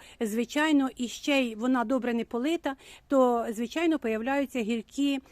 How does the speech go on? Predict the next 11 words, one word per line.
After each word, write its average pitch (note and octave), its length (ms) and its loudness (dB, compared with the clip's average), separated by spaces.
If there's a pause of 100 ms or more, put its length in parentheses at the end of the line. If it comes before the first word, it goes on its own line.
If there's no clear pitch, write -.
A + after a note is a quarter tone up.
(260)
огірочки. B3+ 680 2
Що - 180 -6
треба C4 260 0
зробити? A#3+ 460 -2
Звичайно, C4+ 440 -2
цю A3 140 -8
грядку C4 380 -4
обсадити A3+ 440 -6
хоча B3+ 280 -6
б B3 100 -2
кукурузою, A#3+ 760 -2